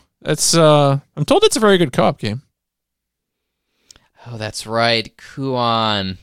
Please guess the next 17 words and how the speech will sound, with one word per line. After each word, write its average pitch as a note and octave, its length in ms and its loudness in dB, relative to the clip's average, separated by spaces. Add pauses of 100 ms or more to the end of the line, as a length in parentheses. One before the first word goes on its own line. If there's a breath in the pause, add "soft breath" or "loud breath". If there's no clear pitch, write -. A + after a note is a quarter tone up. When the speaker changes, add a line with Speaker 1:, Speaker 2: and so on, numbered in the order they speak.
(120)
Speaker 2:
the A2+ 100 -12
game A2+ 460 -6
that G2 200 -2
I F2+ 100 -4
want, G2 420 -6
but E3+ 340 -2
Speaker 1:
Uh, A#3 40 -2
<laughs> - 60 -8
Ku-, - 180 -2
Speaker 2:
I'll F4+ 100 2
never - 80 -4
Speaker 1:
no, C4+ 240 4
Speaker 2:
get. F#3 160 -2
Speaker 1:
Steven, F4 360 0
don't C#4+ 220 0
buy G3 160 0
Kuon. C3+ 540 -4